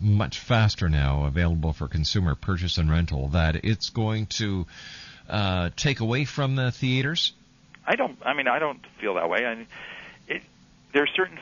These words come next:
Speaker 2: films like The Dark Knight, you
Speaker 1: Mm-hmm.
Speaker 2: know, the new Batman movie. You, you can't see that on D V D. There's just no way.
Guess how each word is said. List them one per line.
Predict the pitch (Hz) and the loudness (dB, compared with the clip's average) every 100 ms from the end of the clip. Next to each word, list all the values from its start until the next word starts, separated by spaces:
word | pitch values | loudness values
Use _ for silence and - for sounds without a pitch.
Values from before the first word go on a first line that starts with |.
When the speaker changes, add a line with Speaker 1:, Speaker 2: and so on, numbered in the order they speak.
| - | -2
Speaker 2:
films | 160 113 113 110 | 0 0 -4 -4
like | 113 113 | -4 -2
The | |
Dark | 110 117 120 117 | 2 2 0 -4
Knight, | 127 82 - - _ | -4 -4 -12 -20 _
you | 113 | -2
Speaker 1:
Mm-hmm. | 104 | 2
Speaker 2:
know, | 110 | 2
the | 107 | 0
new | 123 | 0
Batman | 110 123 104 98 | 2 0 -2 -4
movie. | 90 98 104 87 - | -4 -6 -8 -14 -14
You, | 131 | -18
you | - | -14
can't | - 185 208 - - | -6 -4 -4 -6 -4
see | 160 | 0
that | 120 | 0
on | 107 | -2
D | 110 | -6
V | 120 127 | -6 0
D. | 180 | 2
There's | 160 - | 0 -2
just | 143 147 | -6 -2
no | 139 | -2
way. | 143 202 - - | 0 -2 -4 -12